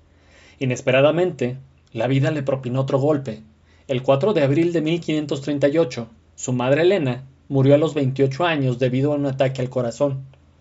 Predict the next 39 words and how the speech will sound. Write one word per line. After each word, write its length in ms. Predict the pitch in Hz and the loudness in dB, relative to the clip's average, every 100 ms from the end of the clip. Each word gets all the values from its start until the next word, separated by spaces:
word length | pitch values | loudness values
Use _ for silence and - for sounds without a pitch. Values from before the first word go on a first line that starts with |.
| _ _ - - | _ _ -16 -8
En 120 | 123 | -6
su 140 | 127 | -2
momento, 640 | 127 139 196 180 143 143 - _ - | 0 2 0 0 0 0 -4 _ -8
se 180 | - | -2
vio 200 | 127 139 | 2 2
como 220 | 135 151 147 | 0 -2 0
algo 220 | 143 147 | 0 0
natural, 600 | 135 131 131 147 147 135 - - - - - | 0 0 2 2 0 -4 -8 -20 -20 -14 0
pero 200 | 135 131 | 0 2
para 140 | 135 | 2
los 200 | 131 131 | 2 0
investigadores 680 | 131 123 - 131 135 156 190 | -2 -2 -2 0 2 2 2
modernos, 640 | 202 202 208 147 127 - _ _ _ | 2 4 4 2 -4 -8 _ _ _
hay 180 | - 131 | -2 0
una 160 | 160 190 | 0 -2
sospecha 540 | - 135 - 165 185 | -4 -4 -2 0 2
grande 480 | 185 190 160 123 110 - _ | 4 2 0 -2 -6 -14 _
de 180 | - 131 | -4 -4
que 80 | 135 | 0
la 140 | 131 | 0
regente 480 | 123 123 147 147 135 | 0 -2 -6 -6 -4
pudo 280 | - 147 143 | -4 0 4
haber 200 | 139 131 | 4 4
sido 220 | - 131 | 0 -2
envenenada. 680 | 127 117 120 127 143 123 - _ _ _ _ - _ | 0 -2 -4 -2 -2 -4 -10 _ _ _ _ -20 _
Ante 220 | 131 131 | -2 0
el 100 | 131 | 0
vacío 260 | 123 117 143 | 0 0 4
de 100 | 165 | 4
poder, 460 | 165 156 190 160 139 - - | 4 4 4 4 -2 -18 -10
se 180 | - | -2
inició 280 | 139 135 135 | 2 2 0
una 140 | 156 175 | 0 0
lucha 300 | 165 165 165 | 0 0 0
de 120 | 143 | 0
facciones 500 | 135 131 143 151 139 | -2 -4 -4 -4 -4
entre 200 | 139 131 | -2 -2
los 160 | 127 | -2
boyardos 600 | 123 139 160 139 127 - | -2 2 2 0 -4 -10